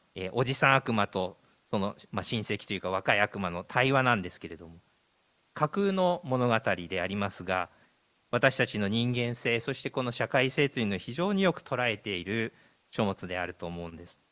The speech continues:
その中で先輩悪魔、おじさんが若い悪魔に対して、どうやったら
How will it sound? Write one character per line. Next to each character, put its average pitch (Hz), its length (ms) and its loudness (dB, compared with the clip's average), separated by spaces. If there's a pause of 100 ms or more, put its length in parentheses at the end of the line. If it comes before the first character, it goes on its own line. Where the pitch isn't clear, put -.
(960)
そ - 140 0
の 180 60 6
中 196 280 4
で 101 220 2
先 135 340 -2
輩 135 300 4
悪 123 240 -2
魔、 90 180 0
お 104 80 -2
じ 101 80 -8
さ 107 180 -2
ん 101 120 -6
が 104 280 0 (360)
若 113 260 2
い 117 80 6
悪 107 180 0
魔 101 140 0
に 92 100 -6
対 104 280 0
し - 120 -10
て、 98 260 -2 (260)
ど 180 180 2
う 247 40 2
や 262 80 2
っ 247 80 -2 (100)
た 220 140 6
ら 104 240 4